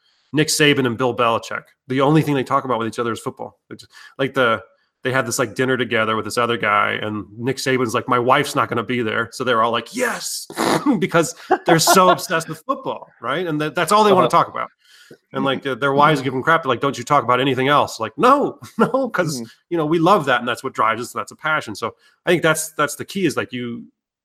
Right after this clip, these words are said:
Speaker 1: if, if as a pers-, as a worker, as a person in a career, if you don't get that from your job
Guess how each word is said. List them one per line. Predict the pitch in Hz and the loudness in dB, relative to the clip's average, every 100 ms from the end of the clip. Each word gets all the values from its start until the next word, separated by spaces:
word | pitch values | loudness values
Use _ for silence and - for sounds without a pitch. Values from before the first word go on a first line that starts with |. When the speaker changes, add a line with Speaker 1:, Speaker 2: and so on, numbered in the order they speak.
| _ _ _ _ _ | _ _ _ _ _
Speaker 1:
if, | 131 - - _ _ _ _ - | -10 -10 -20 _ _ _ _ -8
if | 135 | -2
as | 156 180 156 | 2 2 2
a | 147 | 0
pers-, | - 185 175 165 | 0 0 0 2
as | 160 156 | -2 0
a | |
worker, | 131 147 180 170 113 107 113 _ | -2 2 2 0 -4 -8 -10 _
as | 113 | -12
a | 120 | -12
person | - 160 151 139 | -4 -4 -2 -4
in | 117 | -6
a | |
career, | - 143 151 139 | -8 -4 -2 -2
if | 139 | -2
you | 160 | 0
don't | 156 117 - | 0 -2 -4
get | 147 147 | -6 -2
that | 123 95 - | -6 -6 -6
from | 120 | -4
your | 113 101 | -4 -8
job | - 139 139 107 104 | -2 2 4 4 0